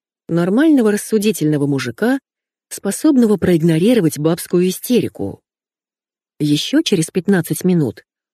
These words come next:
он начал испытывать угрызения совести.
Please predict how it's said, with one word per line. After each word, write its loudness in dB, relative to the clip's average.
он 4
начал -2
испытывать -2
угрызения 0
совести. -4